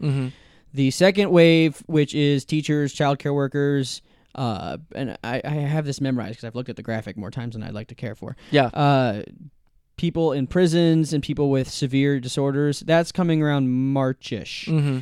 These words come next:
Speaker 2: The rest of us are coming around May, June, July.
Speaker 1: Right.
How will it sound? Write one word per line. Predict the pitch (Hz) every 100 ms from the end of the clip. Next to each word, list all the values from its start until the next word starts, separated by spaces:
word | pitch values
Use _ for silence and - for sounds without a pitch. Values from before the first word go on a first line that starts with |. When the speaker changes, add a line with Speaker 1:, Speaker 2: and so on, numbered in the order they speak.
| - _ _ _ _ _ - _ -
Speaker 2:
The | 143
rest | 170 185
of | 196 170
us | 180 175 -
are | 170 147
coming | 170 156 156 151 151 147
around | 143 143 143 139 135
May, | 139 147 143
June, | 131 143 139 139
July. | 135 120 92 - - _
Speaker 1:
Right. | 151 143 120